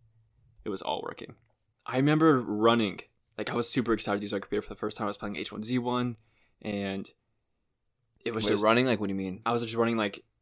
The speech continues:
Speaker 1: in the game. I
Speaker 2: Oh.
Speaker 1: was just, yeah, I was running in
Speaker 2: I
Speaker 1: the
Speaker 2: thought you
Speaker 1: game.
Speaker 2: meant, like, running home from school or some shit.
Speaker 1: Oh, no.
Speaker 2: I was like, "Damn."
Speaker 1: <laughs>
Speaker 2: Like, running home from the bus stop. We used to do that. You remember that?
Speaker 1: <laughs> Yeah, Rob and I
Speaker 2: Whenever, like, Black Ops two would,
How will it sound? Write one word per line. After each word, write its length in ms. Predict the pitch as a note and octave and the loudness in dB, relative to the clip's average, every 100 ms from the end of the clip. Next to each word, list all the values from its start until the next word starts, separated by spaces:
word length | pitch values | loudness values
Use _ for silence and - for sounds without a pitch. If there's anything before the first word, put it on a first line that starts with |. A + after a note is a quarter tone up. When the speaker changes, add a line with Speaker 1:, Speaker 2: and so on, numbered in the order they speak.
| _ - | _ -6
Speaker 1:
in 60 | A2+ | -2
the 60 | G#2+ | 0
game. 340 | G#2+ G#2 - - | 0 -2 -4 4
I 40 | |
Speaker 2:
Oh. 160 | A2+ G2 | 8 8
Speaker 1:
was 80 | A2 | 6
just, 140 | G#2+ - | 0 -4
yeah, 160 | G#2+ - | -2 -2
I 40 | |
was 120 | - | -2
running 160 | A2+ G#2 | -4 0
in 40 | |
Speaker 2:
I 40 | A2 | 8
Speaker 1:
the 20 | |
Speaker 2:
thought 60 | A#2+ | 8
you 60 | |
Speaker 1:
game. 100 | A#2 | 10
Speaker 2:
meant, 120 | A2+ | 6
like, 60 | A2 | 6
running 180 | G#2 A2 | 4 4
home 160 | G#2+ | 2
from 120 | G#2 G#2 | -2 -4
school 340 | - A2 G2 | -2 2 2
or 60 | F#2+ | 2
some 200 | G2+ F2+ | -2 -6
shit. 180 | - F2 | 0 6
Speaker 1:
Oh, 220 | G#2 G2 | 6 4
no. 320 | G2+ F2 G2+ - - | 0 -2 -2 -8 0
Speaker 2:
I 60 | F#2+ | 0
was 80 | G2+ | 0
like, 220 | G2 - _ | -4 -8 _
"Damn." 400 | G2 G2+ A2 - - - - | -6 -6 -10 -16 -20 -20 -12
Speaker 1:
<laughs> 260 | A#2 - - - - - _ _ - A3 F#3+ F3 F3 F3 D#3 - | -8 -8 -8 -16 -18 -20 _ _ -18 -10 -8 -6 -8 -10 -12 -4
Speaker 2:
Like, 140 | G#2+ G#2+ | -2 2
running 240 | G#2+ A#2 | 4 6
home 140 | A#2 | 4
from 100 | A2+ | 2
the 60 | G2+ | -2
bus 220 | F2+ F2+ | 0 -2
stop. 220 | - G2+ | 4 6
We 100 | G#2 | 8
used 140 | E3+ F3+ | 6 6
to 60 | |
do 180 | C3 A#2+ | 4 6
that. 240 | G#2+ F2+ F#2 | 6 2 0
You 80 | A#2+ | 4
remember 200 | C3 D#3 | 6 6
that? 280 | G3 G#3 | 2 0
Speaker 1:
<laughs> 40 | - | 0
Yeah, 380 | G#2+ G#2 G#2 G2 | 4 6 8 8
Rob 200 | A2 A#2+ | 6 6
and 100 | C#3 | 4
I 280 | C3+ B2 A#2 _ _ | 6 4 0 _ _
Speaker 2:
Whenever, 260 | A#2 B2 | 6 10
like, 160 | C3 A#2+ | 10 10
Black 200 | G#2+ G#2+ | 6 6
Ops 200 | A#2+ - | 4 4
two 160 | - G2+ | 2 2
would, 140 | A2 | 0